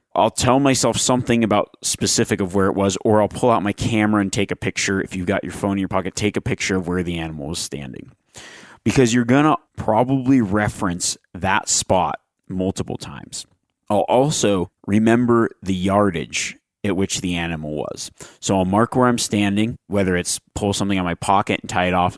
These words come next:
take a spare arrow and stick it in the ground. I'm gonna mark where I'm standing. Now, when I'm bow hunting, even if I know I made a perfect shot, thirty minutes is my normal wait time.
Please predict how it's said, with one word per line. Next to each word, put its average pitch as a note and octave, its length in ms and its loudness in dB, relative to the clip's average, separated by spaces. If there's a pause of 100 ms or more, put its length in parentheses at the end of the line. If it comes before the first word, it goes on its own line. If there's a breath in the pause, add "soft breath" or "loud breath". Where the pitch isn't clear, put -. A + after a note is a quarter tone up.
take F#2+ 240 -4
a F2 60 0
spare F2+ 480 -2
arrow G2 340 0
and F2 120 -6
stick - 300 -6
it F#2 40 -10
in G2 120 -2
the F2+ 80 -6
ground. E2 520 -4 (320)
I'm G2 60 -2
gonna F2+ 140 2
mark F2 260 -2
where E2 80 -2
I'm D#2+ 120 -4
standing. - 500 -10 (460 soft breath)
Now, G2 380 0 (140)
when G#2+ 160 0
I'm C3 160 2
bow A#2+ 160 4
hunting, D#2 540 -4
even C3 320 2
if B2 100 0
I G2+ 140 2
know G2+ 320 0
I F#2 100 0
made F2+ 240 -2
a E2 60 -6
perfect - 480 -2
shot, F#2 420 0 (760 soft breath)
thirty B2 340 2
minutes G#2+ 360 -2
is F#2+ 200 -4
my F2 160 -2
normal F2 480 -4
wait D2+ 240 -8
time. - 400 -14